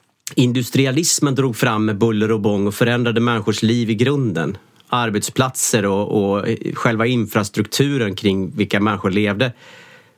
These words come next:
förändrades med fabriker och centralisering och städer, så blev folk också utbrända, även om man inte hade samma ord på det då. Ehm, och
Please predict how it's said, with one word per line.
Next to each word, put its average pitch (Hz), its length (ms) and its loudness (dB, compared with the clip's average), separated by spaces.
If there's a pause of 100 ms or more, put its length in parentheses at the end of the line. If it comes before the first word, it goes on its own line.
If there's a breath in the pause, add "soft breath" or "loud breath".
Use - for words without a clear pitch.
(120 loud breath)
förändrades 113 920 0 (640 loud breath)
med 107 160 2
fabriker 110 760 0
och 98 280 -2
centralisering 107 1040 0
och 90 180 -2
städer, 110 600 -2 (580 soft breath)
så 113 480 0 (340)
blev 113 280 2
folk 113 320 0
också 147 220 2
utbrända, 90 600 0
även 110 220 2
om 120 60 0
man 120 120 2
inte 113 220 -2
hade 107 420 0 (760 loud breath)
samma 113 300 0
ord 135 300 0
på 104 100 0
det 85 120 -2
då. 90 200 -2 (1200 soft breath)
Ehm, 104 400 0 (320)
och 117 340 0